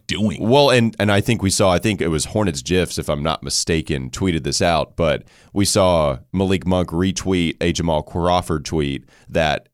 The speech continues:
Speaker 2: situation is everything in the N B A.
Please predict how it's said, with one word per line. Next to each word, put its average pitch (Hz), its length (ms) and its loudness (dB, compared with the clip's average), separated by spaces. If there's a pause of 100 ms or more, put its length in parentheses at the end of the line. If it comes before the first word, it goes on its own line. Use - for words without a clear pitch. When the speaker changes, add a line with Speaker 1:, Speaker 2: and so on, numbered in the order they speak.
Speaker 2:
situation 87 960 0 (340)
is 80 200 0
everything 78 580 -2
in 80 140 -2
the 71 160 -2
N 65 100 -6
B 64 160 -6
A. 52 220 -10